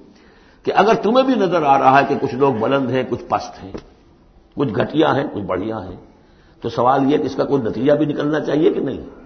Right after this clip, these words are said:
پھر کیا چیز ہے جو تمہیں آمادہ کرتی ہے جزا و سزا کے انکار پر؟ أليس الله بأحكم الحاكمين؟ کیا اللہ تعالیٰ تمام حاکموں سے بڑا حاکم نہیں ہے؟ تو کیا کوئی حاکم ایسا بھی تم نے دیکھا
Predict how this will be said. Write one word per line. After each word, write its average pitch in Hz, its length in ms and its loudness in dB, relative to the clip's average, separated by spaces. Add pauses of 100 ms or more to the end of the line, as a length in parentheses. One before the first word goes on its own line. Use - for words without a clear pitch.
(760)
پھر 247 120 6
کیا 240 380 6
چیز 262 260 6
ہے 240 100 10
جو 233 140 4
تمہیں 220 220 4
آمادہ 196 340 8 (100)
کرتی 208 340 4
ہے 220 60 8
جزا 196 300 10
و 208 100 10
سزا 208 280 10
کے 220 80 8
انکار 220 360 10 (100)
پر؟ 254 120 8 (800)
أليس 156 340 8
الله 151 400 8
بأحكم 147 460 4
الحاكمين؟ 143 640 4 (260)
کیا 180 160 8
اللہ 135 160 6 (100)
تعالیٰ 147 360 8
تمام 202 380 10
حاکموں 196 500 10
سے 196 80 6
بڑا 180 200 10
حاکم 165 340 8
نہیں 170 160 -2
ہے؟ - 200 -4 (640)
تو 120 100 -2
کیا 139 200 4
کوئی 139 260 0
حاکم 131 320 4
ایسا 117 220 2
بھی 190 100 2
تم 175 200 -6
نے - 80 0
دیکھا - 360 -2